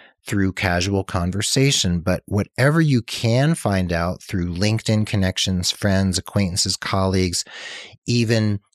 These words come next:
people who are talking and chatting on online forums that you can find, this will help you to understand what's going on behind the scenes. So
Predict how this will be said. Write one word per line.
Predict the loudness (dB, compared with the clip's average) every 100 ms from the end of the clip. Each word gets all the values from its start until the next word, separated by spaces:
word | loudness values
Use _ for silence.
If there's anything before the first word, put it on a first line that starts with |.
| -4
people | -2 0 0
who | 2 0
are | 0 -2
talking | -2 0 0 0 0 0
and | 0
chatting | 0 0 2 2 2
on | 0 -2 -4 -4
online | 0 0 0 0
forums | -4 -2 2 4 4 2 0
that | 0
you | 0
can | 0 -2
find, | 0 2 2 0 -4 -20 -20 _ _
this | 0 2
will | 2
help | 2 0
you | 0
to | 0 0
understand | 0 0 0 0 0
what's | -4 -4 -4
going | -2 0
on | 0 0 -2
behind | -6 -6 -2 0 2 2
the | 0
scenes. | -2 -2 -4 -6 -8 -4
So | -2 0 -2